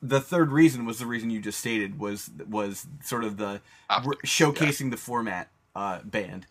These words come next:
Speaker 1: which, uh, they'll ban things just because they don't want you to see, they don't want it seen on camera. Um, which is why people are both happy and sad about why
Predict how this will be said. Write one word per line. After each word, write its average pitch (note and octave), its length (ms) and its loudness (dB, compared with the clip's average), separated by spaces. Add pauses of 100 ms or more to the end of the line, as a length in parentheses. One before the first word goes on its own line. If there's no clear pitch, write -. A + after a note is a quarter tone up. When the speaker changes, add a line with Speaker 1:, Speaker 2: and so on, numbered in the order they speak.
(300)
Speaker 1:
which, A2 280 -4
uh, G2+ 240 0
they'll A2 220 -2
ban A2+ 260 0
things G#2+ 240 -4
just - 240 -10
because G2+ 520 -4
they G2+ 320 -4
don't G2+ 280 -4
want G2 160 -12
you - 100 -12
to - 140 -14
see, G#2+ 320 -6
they A2 180 0
don't A2 160 -2
want A2+ 140 -4
it - 40 -14
seen G#2 200 -6
on F2+ 120 -12
camera. E2 420 -12 (400)
Um, G2 280 0
which A2+ 160 -4
is A2+ 180 -6
why A2+ 300 2
people B2+ 320 -6
are A#2+ 240 -6
both A2 240 -4
happy D#3+ 520 0
and B2 300 -6
sad G#2+ 380 0
about G#2 340 -2
why G2 400 0